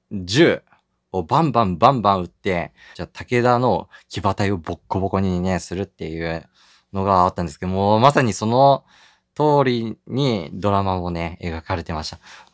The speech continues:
武田勝頼がさ、その、「みんな、行くぞー！よし、乗ったー！」って感じでめちゃくちゃ熱くて、なんか虹がかかってたんですよ。「我らに勝機があり」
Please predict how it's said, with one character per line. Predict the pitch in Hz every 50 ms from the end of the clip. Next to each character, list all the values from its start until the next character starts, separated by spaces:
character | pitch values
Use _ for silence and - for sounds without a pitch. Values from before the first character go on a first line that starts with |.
| 104 101
武 | - - 107 - - 147 151 160
田 | 170 165 165 165 160 156 160 156 156 160 156 156 _ _ _ _ _ _ _ _ _ _ _ _ _ _ _ _ _ _ _ - - - _
勝 | - - - - 135 135 117
頼 | 107
が | 101 95 85
さ、 | - 92 87 90 87 - - _ - - 92
そ | - - -
の、 | - - 90 90 90 98 104 104
「み | 104 131
ん | 185 214
な、 | 214 165 165 180 175 165 - - 165 165 - - - - _ _ _ _ _ _ _ - _ -
行 | 202 196
く | - 254
ぞ | 247 240 247 247 233 220 208 208 208 202 208 -
ー！ | - 220 226 214 208 202 196 196 196 196 190 196 208
よ | 208 226 226 202 202
し、 | - - 220 208
乗 | 226 233 247
っ | 220 -
た | - - - - 185 160 190
ー！」 | 208
っ | 185
て | 180 -
感 | 170 165 151
じ | 156
で | 165 147
め | 131 147
ち | 143 - 190
ゃ | 180
く | 175 -
ち | -
ゃ | 190
熱 | 185 180 -
く | - - 123
て、 | - 127 120 113 107 101 95 - - - - - _ - - -
な | - 127 131 151
ん | 139
か | 135
虹 | 127 139 160 170 190 240
が | 233 226
か | - -
か | 214 214
っ | 202
て | - -
た | 143 139
ん | 123
で | 110
す | -
よ。 | 117 - - - - 156 -
「我 | 123 131 143 147 143 147 135
ら | 127 123 120
に | 117 117
勝 | 120 113 - 147 151 156 151 147
機 | 147 135 127
が | 123 131 139
あ | 143
り」 | 123 117 -